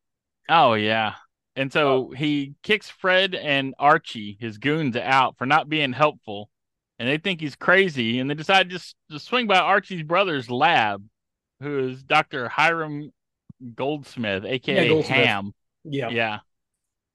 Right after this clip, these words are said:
Speaker 1: And,
Speaker 2: <laughs>
Speaker 1: yeah, they, before they go to dinner, uh, yeah, they're just gonna swing by there, and then they make fun of, uh, Brickman's Machine Man ploy.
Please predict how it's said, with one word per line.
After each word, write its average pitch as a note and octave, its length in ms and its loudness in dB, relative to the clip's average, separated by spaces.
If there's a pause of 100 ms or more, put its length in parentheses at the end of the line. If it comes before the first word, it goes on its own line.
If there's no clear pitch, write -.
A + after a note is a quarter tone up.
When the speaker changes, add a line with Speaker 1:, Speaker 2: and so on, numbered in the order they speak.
(480)
Speaker 1:
And, B2 360 2
Speaker 2:
<laughs> - 40 -12
Speaker 1:
yeah, C3 280 2
they, D#3 160 0 (300)
before G3+ 220 -4
they F#3 100 0
go F3+ 140 2
to D#3 100 -6
dinner, C#3 480 0 (580)
uh, A#2+ 380 -2
yeah, A#2+ 180 -4
they're C3 180 -6
just C3+ 120 -12
gonna C3+ 120 -6
swing D3 280 -4
by C3+ 160 6
there, B2+ 460 4
and B2+ 180 -2
then C3+ 420 -4 (540)
they C3+ 240 4
make D3 240 0
fun D#3+ 240 2
of, C3+ 280 2
uh, C3 320 4
Brickman's B2+ 480 -6
Machine D3 340 -4
Man G#2+ 380 0
ploy. G#2 440 -4